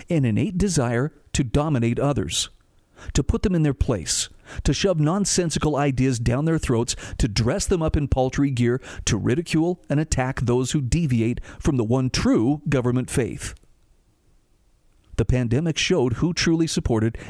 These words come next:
and respected the values that others may hold, and who would rather give in to the temptation of power. Who would override the faulty actions among our inferior plebs?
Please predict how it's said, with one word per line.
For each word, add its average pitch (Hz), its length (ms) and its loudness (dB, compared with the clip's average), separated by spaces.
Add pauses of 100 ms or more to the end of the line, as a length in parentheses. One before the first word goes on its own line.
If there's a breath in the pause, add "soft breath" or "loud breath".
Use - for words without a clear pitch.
and 139 180 2
respected 196 640 0
the 208 60 2
values 123 420 2
that 127 160 0
others 127 260 0
may 165 140 0
hold, 120 400 0 (580 loud breath)
and 139 140 0
who 247 180 0
would 220 180 2
rather 170 240 2
give 143 300 0
in 127 340 2 (340 soft breath)
to 135 140 2
the 131 80 2
temptation 120 540 0
of 110 100 -2
power. - 460 -4 (1040 loud breath)
Who 180 180 2
would 233 160 4
override 180 460 2
the 143 80 2
faulty 139 420 2
actions 135 400 0
among 135 240 0
our 135 100 2
inferior 135 560 2
plebs? - 600 -2